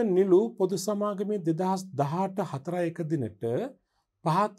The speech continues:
ශේෂයන් පැවතුණු රුපියල් දහස් වලින් තිබෙන්නේ. ප්‍රකාශිත සාමාන්‍ය කොටස්, අ, කොටස් සංඛ්‍යාව ලක්ෂයක් තියෙන වටිනාකම තියෙනවා දහස් වලින් දෙදහක්, ඒ කියන්නේ විසි ලක්ෂයක්.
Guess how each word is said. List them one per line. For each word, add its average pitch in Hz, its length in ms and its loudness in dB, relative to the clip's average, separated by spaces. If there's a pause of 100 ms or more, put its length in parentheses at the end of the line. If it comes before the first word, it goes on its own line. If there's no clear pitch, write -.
ශේෂයන් 175 560 -4
පැවතුණු 165 460 -4
රුපියල් 165 300 -4
දහස් 135 320 -8
වලින් 147 240 -6
තිබෙන්නේ. 127 440 -6 (640)
ප්‍රකාශිත 220 520 0
සාමාන්‍ය 185 560 -2
කොටස්, 185 360 0 (920)
අ, 143 60 -12 (320)
කොටස් 196 340 2
සංඛ්‍යාව 196 520 0
ලක්ෂයක් 175 580 -2
තියෙන 185 260 -2
වටිනාකම 175 640 -4
තියෙනවා 160 400 -4 (760)
දහස් 156 360 -2
වලින් 170 240 0
දෙදහක්, 131 400 0
ඒ 123 120 -6
කියන්නේ 135 160 -2
විසි 135 180 -4
ලක්ෂයක්. 127 500 -4